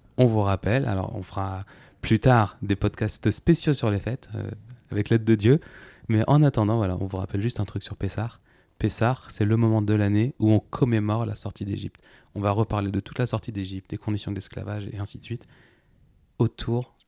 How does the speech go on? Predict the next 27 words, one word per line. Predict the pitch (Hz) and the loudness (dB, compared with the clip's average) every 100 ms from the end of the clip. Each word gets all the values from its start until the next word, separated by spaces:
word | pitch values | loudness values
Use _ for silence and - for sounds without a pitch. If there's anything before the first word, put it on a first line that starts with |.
| - | -16
d'une | 92 92 92 92 | -12 -8 -8 -8
bonne | 101 104 120 107 95 95 - | -8 -2 0 0 -4 -8 -6
table, | 95 107 110 95 | -4 -4 -6 -6
avec | 92 98 | -6 0
de | 120 | 0
la | 107 | 0
matzah, | 90 - 113 | -4 -6 -8
avec | 98 92 92 | -6 -8 -4
des | 117 | -4
verres | 101 95 | -2 -6
de | 92 - | -8 -10
vin | 98 | -10
pour | - 95 | -12 -12
faire | - | -12
la | - | -12
fête | - 101 - | -12 -14 -12
et | - | -14
tout. | - 117 - - - - | -10 -12 -14 -20 -20 -12
Voilà, | 87 82 - | -10 -10 -10
donc | 90 - - _ - | -12 -12 -18 _ -4
on | 107 | -2
sort | - 120 | 2 0
d'Égypte. | 107 95 98 101 - | 2 -2 -4 -8 -4
Alors | 117 107 | 0 2
nous | 110 113 | 2 0
vous | |
souhaitons | 110 98 - 110 | 0 -2 0 0